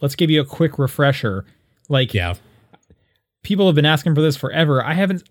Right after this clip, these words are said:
Speaker 1: not a single game does this, which is
Speaker 2: They
Speaker 1: insane.
Speaker 2: they kind of expect that you are decent with, like, the stance dancing and stuff too, 'cause, like, right from the get-go, it's just like,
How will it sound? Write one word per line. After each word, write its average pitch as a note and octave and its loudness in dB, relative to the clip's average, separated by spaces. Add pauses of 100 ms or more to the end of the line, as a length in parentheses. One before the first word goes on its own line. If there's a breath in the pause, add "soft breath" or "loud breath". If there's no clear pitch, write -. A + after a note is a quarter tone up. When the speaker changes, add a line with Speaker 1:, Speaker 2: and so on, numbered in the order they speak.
Speaker 1:
not G#3 -2
a G3 -2
single B3+ -2
game A3+ 0
does G#3 0
this, - -6 (1120)
which F3+ -6
is G3+ -2
Speaker 2:
They D#3 2
Speaker 1:
insane. D#3 0 (560)
Speaker 2:
they C3 0
kind E3+ 2
of E3 2
expect - -2 (280)
that A2+ 2
you A2+ 4
are G2+ 2
decent G2 0
with, F#2 -4
like, F2+ -4
the F#2+ -4
stance F#2 -4
dancing F2 -4
and E2+ -6
stuff - -8
too, G2 -2 (460 soft breath)
'cause, F#2+ -2 (420 soft breath)
like, A#2+ 2
right A#2 2
from A#2 0
the A2 4
get-go, F#2 -2
it's E2+ -6
just F#2+ -4
like, F#2 -2